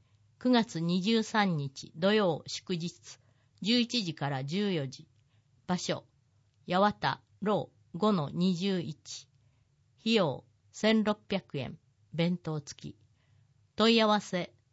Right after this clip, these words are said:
生活刺激隊小林。電話、零八零五八五一の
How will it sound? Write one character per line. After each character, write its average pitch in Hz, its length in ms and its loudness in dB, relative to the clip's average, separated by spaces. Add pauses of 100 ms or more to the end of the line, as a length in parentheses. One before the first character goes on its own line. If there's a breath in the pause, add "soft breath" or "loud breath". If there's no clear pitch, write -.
(140)
生 240 240 4
活 - 460 -2
刺 208 80 0
激 214 260 -2
隊 165 320 -6 (120)
小 185 120 -2
林。 185 600 0 (720)
電 185 320 4
話、 165 220 -2 (280)
零 240 240 4
八 - 380 -4
零 156 300 -4 (400)
五 226 240 6
八 240 380 -4
五 190 300 2
一 185 320 -4
の 170 240 -2